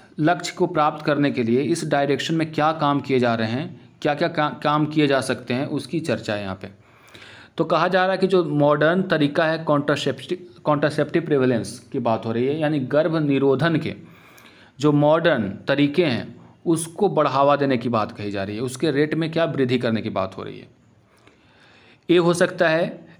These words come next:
मेल कॉन्ट्रासेप्शन, जिसमें नसबंदी आता है मेल के लिए, और डिक्रीजिंग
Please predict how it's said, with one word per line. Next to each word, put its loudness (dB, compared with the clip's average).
मेल 4
कॉन्ट्रासेप्शन, 0
जिसमें -2
नसबंदी 2
आता 2
है 0
मेल 0
के -2
लिए, -2
और 0
डिक्रीजिंग 4